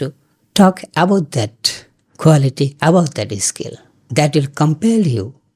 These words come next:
to learn spoken English or English। সেটা ব্যাখ্যা করার আগে একটি কথা বলি যে অনেক মানুষ আছে যা আছে তা নিয়ে শুরু করে, রাইট? আমাদের সেই বিখ্যাত ডায়ালগের কথা মনে আছে, "যার যা আছে তাই নিয়ে মেমে পড়ুন।"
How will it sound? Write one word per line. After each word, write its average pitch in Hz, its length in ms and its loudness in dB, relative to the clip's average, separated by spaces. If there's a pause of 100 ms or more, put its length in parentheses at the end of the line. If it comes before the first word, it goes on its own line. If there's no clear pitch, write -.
to 131 80 -4
learn 117 300 -2 (500)
spoken 156 480 0 (100)
English 147 240 0 (240)
or 123 120 -2 (240)
English। 104 320 -8 (600)
সেটা 226 260 4
ব্যাখ্যা 170 280 2
করার 190 280 2
আগে 175 280 4
একটি - 240 -4
কথা 113 260 -2
বলি 113 420 0 (200)
যে 165 300 4
অনেক 202 280 4
মানুষ 185 320 4
আছে 160 320 4 (200)
যা 156 160 0
আছে 165 300 0
তা 135 200 2
নিয়ে 131 220 2
শুরু 123 280 2
করে, 107 240 -2
রাইট? 123 260 2 (100)
আমাদের 233 220 2
সেই - 160 2
বিখ্যাত 139 420 0
ডায়ালগের 127 500 2
কথা - 260 -6
মনে 104 260 -6
আছে, 104 240 -6 (100)
"যার 175 300 4
যা 156 200 0
আছে 139 280 -2 (140)
তাই 117 160 -2
নিয়ে 147 160 -2
মেমে 110 300 -8
পড়ুন।" 113 400 -8